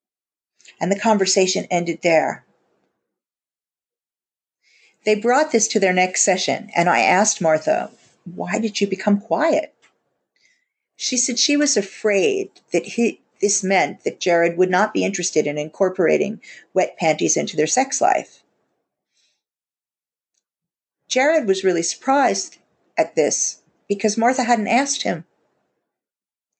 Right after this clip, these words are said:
He told Martha he would be happy to try anything that turned her on. I suggested that they could alternate trying things that each particularly desired and see what they could add to their sex life on an occasional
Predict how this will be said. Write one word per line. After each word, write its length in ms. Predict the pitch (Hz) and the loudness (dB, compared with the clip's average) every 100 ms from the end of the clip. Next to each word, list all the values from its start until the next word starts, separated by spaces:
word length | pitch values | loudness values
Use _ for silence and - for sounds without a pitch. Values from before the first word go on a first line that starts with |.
| _ _ _ _ _ _ _ - | _ _ _ _ _ _ _ -4
He 140 | 240 | -2
told 380 | 240 - 254 247 | 0 0 2 2
Martha 320 | 202 165 170 | 2 0 0
he 160 | 185 202 | 0 0
would 160 | 190 190 | 0 0
be 100 | 190 | -2
happy 380 | - 208 202 | 0 0 2
to 100 | 170 | 0
try 380 | 165 202 180 160 | -2 2 2 2
anything 560 | 196 226 226 156 143 139 - | 2 2 0 -2 -4 -8 -6
that 120 | - | -4
turned 300 | - 160 160 | 0 0 0
her 160 | 156 | 0
on. 380 | 160 165 - - _ _ _ _ _ _ _ _ _ _ _ _ _ _ _ _ _ _ - | 0 0 -6 -12 _ _ _ _ _ _ _ _ _ _ _ _ _ _ _ _ _ _ 0
I 200 | 208 254 | 2 2
suggested 580 | 247 202 170 156 - 185 | 2 0 0 0 0 -4
that 160 | - | -2
they 100 | 180 | 0
could 160 | 175 190 | 0 2
alternate 720 | 165 165 214 185 180 - _ | 2 2 0 2 0 -4 _
trying 380 | - 185 180 185 | 0 2 2 0
things 380 | 185 165 165 - | -2 -4 -4 -6
that 100 | - | -2
each 260 | 208 202 - | -2 -2 -4
particularly 420 | 196 311 - 220 | -4 -4 -2 -2
desired 520 | 156 147 151 151 160 | 0 0 2 2 0
and 180 | - 180 | -2 -2
see 160 | - 254 | 0 0
what 180 | 226 214 | 0 0
they 120 | 185 | 0
could 160 | 196 | 0
add 240 | 233 269 277 | 0 0 0
to 80 | 170 | -2
their 100 | 165 | 0
sex 340 | 202 190 - | 0 -2 0
life 220 | 160 156 | 0 0
on 140 | 165 160 | 0 -2
an 120 | 160 | -4
occasional 640 | - 185 185 196 202 | -2 -2 0 2 0